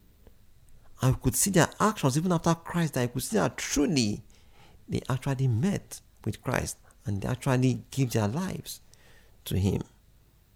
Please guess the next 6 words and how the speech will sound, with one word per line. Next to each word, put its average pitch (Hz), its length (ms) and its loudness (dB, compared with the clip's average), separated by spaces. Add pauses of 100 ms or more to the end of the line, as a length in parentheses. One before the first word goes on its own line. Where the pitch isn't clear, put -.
(520)
Yet 113 160 4
he 117 160 4
had 156 180 8
sinners 156 400 2
and 127 160 2
publicans 135 560 0